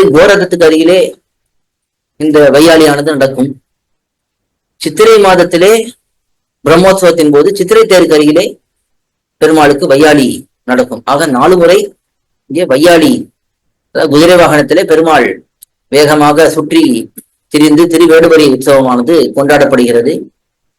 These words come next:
இது பங்குனி உற்சவத்தில் நடக்கக்கூடியது. அதே போல திருத்தேர் என்று வரும்பொழுது தைத்தேரிலே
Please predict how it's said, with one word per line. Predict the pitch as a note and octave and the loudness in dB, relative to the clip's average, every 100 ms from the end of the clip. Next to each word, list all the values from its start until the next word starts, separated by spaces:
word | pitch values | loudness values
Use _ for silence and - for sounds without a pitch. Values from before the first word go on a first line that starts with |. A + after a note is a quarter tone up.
| _ _ _ _ E3 | _ _ _ _ -4
இது | F3 G3 D3+ B2+ - - _ _ _ - | 0 2 2 0 -4 -10 _ _ _ -6
பங்குனி | D#3 F#3 F3+ | -2 2 2
உற்சவத்தில் | E3 D#3 D3+ D#3+ | 2 0 2 0
நடக்கக்கூடியது. | D3 C#3+ C#3 B2+ D3 - _ _ _ _ _ _ | -2 -4 -4 -2 -4 -8 _ _ _ _ _ _
அதே | - F3 | -2 0
போல | F3 F3 | 0 2
திருத்தேர் | A#3+ B3 A3+ G3+ | 0 2 2 2
என்று | F3 F3 | 2 2
வரும்பொழுது | D#3+ D3+ D#3 E3 E3+ A#2 B2+ - _ _ _ _ _ _ | 2 2 2 2 2 0 -6 -14 _ _ _ _ _ _
தைத்தேரிலே | F3 A#3+ A#3 G3+ F#3+ | -2 0 2 2 2